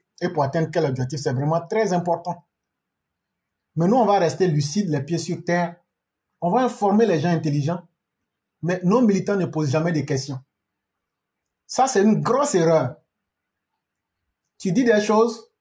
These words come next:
toi-même, tu sais que tu n'as pas tout dit. Mais eux, ils sont là, ils disent, ah, il a dit ça. Et puis, ils prennent la moitié, ils s'en vont. Et donc, nos militants sont toujours surpris. Mais faisons beaucoup attention.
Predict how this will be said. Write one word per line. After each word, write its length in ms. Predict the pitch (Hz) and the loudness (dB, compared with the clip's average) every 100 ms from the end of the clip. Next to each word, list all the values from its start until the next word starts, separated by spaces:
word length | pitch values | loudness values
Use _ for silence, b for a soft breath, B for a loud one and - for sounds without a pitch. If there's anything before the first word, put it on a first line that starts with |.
| _ _ _ _ _ | _ _ _ _ _
toi-même, 320 | - 262 302 294 | 0 2 4 2
tu 100 | 208 | 2
sais 140 | 247 | 2
que 80 | 254 | 0
tu 100 | 185 | 0
n'as 120 | 170 | 0
pas 160 | 202 185 | 0 0
tout 160 | 208 | 0
dit. 280 | 175 190 190 _ _ _ _ _ _ _ _ _ _ 156 | 0 -2 -6 _ _ _ _ _ _ _ _ _ _ -2
Mais 420 | 165 190 240 240 | 2 4 2 2
eux, 100 | 247 | 2
ils 40 | 240 | 2
sont 200 | 226 214 | 2 2
là, 140 | 208 | 2
ils 60 | 185 | 2
disent, 120 | 202 | 2
ah, 100 | 196 | 2
il 80 | 180 | 4
a 80 | 156 | 2
dit 120 | 185 | 0
ça. 260 | 185 180 - | -4 -6 -8
Et 80 | 156 | -6
puis, 120 | 196 | -6
ils 40 | |
prennent 160 | - 180 | -2 -2
la 100 | 151 | 0
moitié, 280 | 139 139 156 | -2 -4 -4
ils 40 | |
s'en 140 | 139 131 | -2 -2
vont. 220 | 131 - _ | -2 -6 _
Et 80 | 196 | 0
donc, 220 | 220 254 | 2 4
nos 120 | 240 | 4
militants 280 | 262 220 226 | 4 4 2
sont 160 | 220 214 | 0 0
toujours 280 | 220 208 214 | 0 -2 -2
surpris. 420 | 185 175 208 - _ _ _ _ _ _ _ _ _ _ _ _ _ _ _ _ _ _ _ _ _ _ _ - | -4 -4 -6 -8 _ _ _ _ _ _ _ _ _ _ _ _ _ _ _ _ _ _ _ _ _ _ _ -4
Mais 120 | 151 | -4
faisons 300 | 156 185 247 | 0 2 2
beaucoup 280 | 175 170 185 | 2 2 0
attention. 580 | 170 147 143 156 147 | 0 0 -2 -4 -6